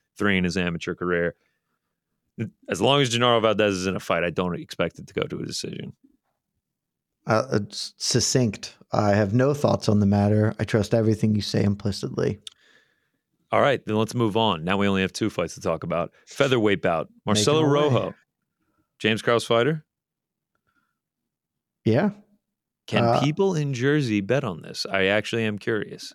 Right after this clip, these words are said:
Speaker 2: I would assume not.
Speaker 1: Jersey's a little too far out of my way to be able to go to, though
Speaker 2: You
Speaker 1: I am
Speaker 2: can't,
Speaker 1: moving
Speaker 2: you can't
Speaker 1: there
Speaker 2: just
Speaker 1: soon.
Speaker 2: hop on over, catch the train to Jersey, then
Speaker 1: I
Speaker 2: see.
Speaker 1: actually am moving there very soon, so I'll be able to check that. Uh,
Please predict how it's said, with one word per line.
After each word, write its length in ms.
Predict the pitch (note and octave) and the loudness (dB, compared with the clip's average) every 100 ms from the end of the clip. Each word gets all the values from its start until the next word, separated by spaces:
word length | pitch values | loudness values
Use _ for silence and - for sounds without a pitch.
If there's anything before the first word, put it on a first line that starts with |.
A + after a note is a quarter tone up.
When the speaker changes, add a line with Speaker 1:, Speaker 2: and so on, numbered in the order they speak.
| _ _ _ _ _ _ _ _ _ _ _ _ _ | _ _ _ _ _ _ _ _ _ _ _ _ _
Speaker 2:
I 180 | - G#2+ | 0 2
would 140 | A2+ A2 | 4 2
assume 380 | G2 D3+ A#3 A#3 | 0 0 2 2
not. 400 | C#3 G#3+ G#3+ - _ _ _ _ _ | 2 2 -2 -6 _ _ _ _ _
Speaker 1:
Jersey's 360 | - E3 F#3+ F3 | 0 2 2 2
a 80 | D3 | 2
little 320 | C3+ F3 F3+ | 2 2 0
too 200 | - E3 | 0 0
far 300 | - D3 C#3+ | 2 2 4
out 140 | C#3+ | 2
of 60 | C3+ | 2
my 120 | B2 | 2
way 260 | A#2+ B2 A#2 | 4 4 4
to 60 | |
be 120 | G2+ | 4
able 160 | G#2+ G2+ | 4 2
to 60 | F#2 | 0
go 280 | D#2+ G#2 | 2 2
to, 320 | G2 - E2+ E2 | 2 -2 -4 -2
though 160 | F#2 | 0
Speaker 2:
You 60 | F#2+ | 2
Speaker 1:
I 40 | G2 | 2
am 60 | B2 | 2
Speaker 2:
can't, 80 | G2 | 2
Speaker 1:
moving 180 | G2+ G#2+ | 0 2
Speaker 2:
you 120 | C#3 | 2
can't 120 | C3+ | 2
Speaker 1:
there 80 | C3+ | 2
Speaker 2:
just 120 | - | 0
Speaker 1:
soon. 180 | F2+ F2 | -4 -2
Speaker 2:
hop 300 | A2 C3 A#2+ | 2 2 2
on 200 | C3 B2+ | 2 2
over, 400 | B2 B2 C#3 C#3+ C#3 | 2 2 2 0 0
catch 280 | C3+ A#2+ - | -2 -2 -6
the 80 | |
train 340 | A#2+ - B2 A#2+ | -6 0 2 2
to 60 | |
Jersey, 560 | A2+ B2+ A#2+ A#2+ C3 C3+ C3+ | 2 2 2 2 2 0 -2
then 180 | - A#2+ | -2 2
Speaker 1:
I 100 | A#2+ | 4
Speaker 2:
see. 40 | C3 C3 | 4 4
Speaker 1:
actually 280 | B2 F3 | 4 4
am 160 | D#3 D3 | 2 4
moving 400 | D#3 F#3 D#3+ A#2+ | 4 4 2 2
there 160 | G#2+ G2 | 2 4
very 280 | A2 A#2+ | 4 2
soon, 520 | A2 - C#3 A2 F2 F2 | 2 0 0 0 0 -2
so 180 | G#2+ | 0
I'll 140 | F#2+ F#2 | 2 2
be 200 | G2 G2+ | 2 2
able 200 | A2 F#2+ | 2 -2
to 60 | |
check 280 | E2+ F#2+ F2+ | -2 -2 -2
that. 280 | F#2 F2 D#2 _ _ _ - | 0 -2 -2 _ _ _ 0
Uh, 460 | F#2 F2+ F2+ E2+ | 2 4 4 0